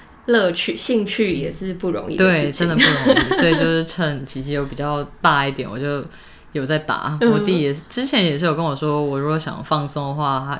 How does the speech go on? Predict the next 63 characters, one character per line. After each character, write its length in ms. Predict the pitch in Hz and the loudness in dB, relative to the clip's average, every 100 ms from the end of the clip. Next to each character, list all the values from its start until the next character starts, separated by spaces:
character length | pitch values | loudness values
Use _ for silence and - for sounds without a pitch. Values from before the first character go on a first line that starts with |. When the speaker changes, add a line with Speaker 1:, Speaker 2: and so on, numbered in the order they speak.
| - | -4
Speaker 2:
他， 160 | 175 | -2
他 60 | 160 | -2
觉 160 | 156 | -2
得 160 | 139 143 | -2 -2
可 140 | 147 165 | -4 -4
以 40 | |
趁 140 | 151 | -4
琪 140 | 151 127 | -6 -8
琪 40 | |
睡 220 | 131 160 | -6 -4
觉 140 | 143 139 | -2 -4
之 120 | 135 | -6
后 60 | 131 | -8
去 120 | 131 | -8
打 160 | 135 - | -10 -10
电 200 | 131 131 | -10 -8
动 140 | - | -10
啊， 140 | - - | -10 -12
这 100 | - | -10
样。 120 | 92 - | -12 -6
Speaker 1:
有 0 | |
去 60 | 220 | 0
找 20 | |
他 80 | 208 | 4
吗？ 40 | |
Speaker 2:
我 40 | 190 | 8
后 80 | 196 | 8
来 120 | 170 | 8
真 160 | 180 180 | 6 4
的 40 | |
有 140 | 151 | 4
打 220 | 151 135 120 | 4 2 0
的 60 | |
时 60 | 143 | -2
候， 60 | |
我 60 | 143 | -4
就 140 | 147 | -4
跟 120 | 139 139 | -4 -6
我 80 | 135 | -6
弟 140 | 135 - | -8 -8
讲。 160 | - - 196 254 254 269 294 - 247 | -10 -6 2 8 10 12 12 12 10
Speaker 1:
<laughs> 640 | 202 359 330 339 285 - | 10 8 6 2 0 0
Speaker 2:
连 200 | 190 170 160 | 2 2 2
游 140 | 156 | 2
戏 140 | 156 180 | 2 0
也 100 | 135 | 2
是 240 | 156 147 | 0 0
他 140 | 156 | 0
给 200 | 151 131 | 0 -2
我 180 | 127 104 | -4 -4
的， 100 | 69 | -6
这 120 | - | -6
样。 120 | 120 165 | -2 2
Speaker 1:
嗯， 420 | 208 202 196 220 254 - - - - - - - | 2 2 -2 -6 -10 -18 -20 -20 -20 -18 -18 -12
好 160 | - - | -10 -10
笑。 360 | - 190 220 233 - - - - - - - - - - | -10 -10 -10 -10 -14 -18 -18 -18 -18 -18 -16 -12 -10 -8
室 160 | - | 0
友 120 | 285 254 | 4 6
们 120 | 214 | 6
有 120 | 180 | 2
分 200 | 175 233 | 4 4
享 220 | 262 190 | 4 2
说， 460 | 185 220 220 220 | 2 4 6 6